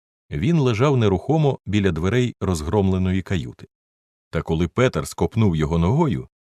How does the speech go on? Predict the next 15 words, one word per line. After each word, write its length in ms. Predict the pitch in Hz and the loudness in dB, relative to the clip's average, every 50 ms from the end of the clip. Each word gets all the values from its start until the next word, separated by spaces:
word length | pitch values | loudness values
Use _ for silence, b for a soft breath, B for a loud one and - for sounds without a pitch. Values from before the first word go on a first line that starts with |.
| _ _ _ | _ _ _
він 280 | 87 87 95 98 95 - _ | -2 0 0 0 0 -2 _
озвався 580 | 92 87 71 82 90 131 165 160 - - 143 | -4 -4 -2 0 0 2 2 0 0 -2 -4
й 60 | 139 | -4
попросив 520 | 135 - 107 - 85 82 - - 101 95 82 | -2 -4 -6 -4 -2 -2 -2 0 -2 -2 0
пощади. 600 | - 87 82 - - - 76 64 58 - - - _ _ _ _ _ _ _ _ _ _ _ _ _ _ _ _ _ _ _ | -2 -6 -6 -6 -6 -6 -6 -6 -8 -10 -16 -18 _ _ _ _ _ _ _ _ _ _ _ _ _ _ _ _ _ _ _
Його 300 | - 85 90 90 110 104 | -4 -4 0 0 0 0
тільки 340 | - - 110 95 92 110 107 | 0 -2 -4 -2 -2 -4 -4
оглушило 640 | - - 101 98 123 139 139 - - 135 82 76 | -2 -2 -2 0 0 -2 -2 -2 -2 0 0 -2
ударом, 540 | 73 - 85 76 76 71 64 - 64 57 - _ _ _ _ _ _ _ _ _ | -4 -4 -4 -4 -2 -4 -4 -6 -10 -12 -14 _ _ _ _ _ _ _ _ _
і 80 | 95 | -8
крім 240 | 90 - 92 92 90 | -4 -2 0 2 4
невеличкої 580 | 85 87 87 95 98 90 - - - 85 82 85 | 4 4 4 4 2 0 -2 -4 -4 -2 0 2
рани 260 | 87 90 82 78 76 | 2 2 2 2 0
на 80 | 73 73 | -2 -2
голові, 460 | 71 87 87 95 110 156 180 175 | -2 -2 -2 0 0 0 -2 -2